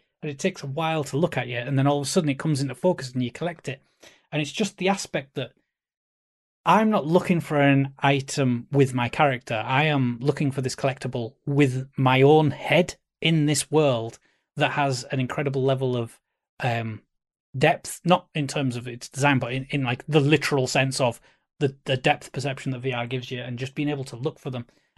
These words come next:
um, was, was just, for me, I found that so much fun.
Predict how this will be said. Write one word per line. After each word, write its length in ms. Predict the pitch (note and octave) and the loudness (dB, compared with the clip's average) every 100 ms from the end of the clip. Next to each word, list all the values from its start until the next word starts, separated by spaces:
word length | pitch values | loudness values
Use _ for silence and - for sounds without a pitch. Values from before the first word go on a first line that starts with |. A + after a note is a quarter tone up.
| _ D#3 | _ -4
um, 300 | C3 B2+ B2 _ _ _ _ _ _ C#3+ | -2 -2 -6 _ _ _ _ _ _ -6
was, 200 | D3+ - - | -4 -4 -2
was 200 | C#3+ - | -2 -2
just, 460 | - D#3+ - - _ _ _ | -4 -4 -4 -8 _ _ _
for 120 | D3+ | 2
me, 360 | C3+ E3 E3 B2 | 2 2 0 0
I 160 | C3+ | -4
found 260 | C3+ D3+ C3+ | -4 -4 -4
that 140 | A#2 | -6
so 340 | - - C#3 A2+ | -8 -4 -4 -4
much 240 | B2 A2+ - | -6 -8 -6
fun. 320 | C#3+ B2+ - | -4 -4 -8